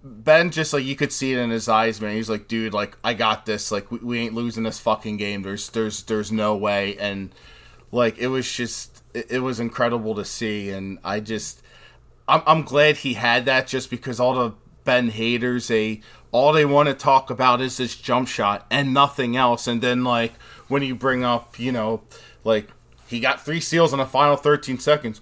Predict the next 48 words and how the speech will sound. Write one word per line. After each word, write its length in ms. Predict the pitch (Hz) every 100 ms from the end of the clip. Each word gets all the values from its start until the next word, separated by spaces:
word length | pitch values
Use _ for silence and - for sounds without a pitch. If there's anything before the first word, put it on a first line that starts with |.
| -
Well, 180 | 135 147
he 80 | 151
still 240 | 147 175
can't 260 | 170 170 135
hit 140 | 151
a 60 | 143
three. 260 | 135 151 127
It's, 220 | 113 -
it's 140 | 131
like 160 | 135 123
talking 300 | 131 120 117
to 60 | 107
a 120 | 107
wall 280 | 110 113 104
at 160 | 95
that 240 | 98 98 -
point. 260 | 113 101
It's 260 | 104 101 -
like 300 | 123 107 104 - - - - -
a 60 | 143
lot 260 | 156 160 165
of, 140 | - - _ _ -
I 240 | - 160
think, 380 | 156 202 208 196
um, 320 | 160 143 127
people 840 | - 160 151 151 147 143 131 120 - -
to 180 | - 143
beginning 680 | 123 127 101 - 127 139 139
the 80 |
season 400 | 135 - 139 139
were 100 | 123
a 60 | 123
little 240 | 123 127
premature 720 | 113 - 135 123 113 - 127
with 160 | 120 -
talking 480 | - 117 120 120 117 - - - -
Ben 160 | 131 131
as 180 | 127 113
a 20 |
possible 520 | - 120 120 - 123
defensive 720 | 98 117 113 120 117 110 -
player 440 | - 110 113 113 113
of 100 | 101
the 80 |
year 240 | 95 117 139
candidate, 540 | - 147 143 135 135
or 140 | 123 113
not, 420 | 127 147 - -